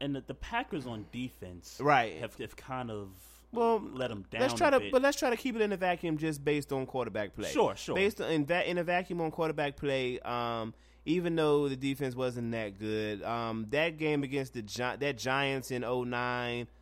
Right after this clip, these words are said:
Speaker 2: I think it was oh nine.
Speaker 1: Now, was this the playoff game?
Speaker 2: Playoffs, yeah.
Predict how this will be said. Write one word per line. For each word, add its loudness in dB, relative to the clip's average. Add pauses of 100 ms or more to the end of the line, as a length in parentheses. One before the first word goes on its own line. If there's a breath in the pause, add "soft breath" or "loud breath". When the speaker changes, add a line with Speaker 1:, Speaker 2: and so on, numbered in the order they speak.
(220 soft breath)
Speaker 2:
I -4
think 0
it 2
was -2
oh 0
nine. -2 (1080)
Speaker 1:
Now, -2
was -4
this -6
the -10
playoff -2
game? -6
Speaker 2:
Playoffs, 4
yeah. 2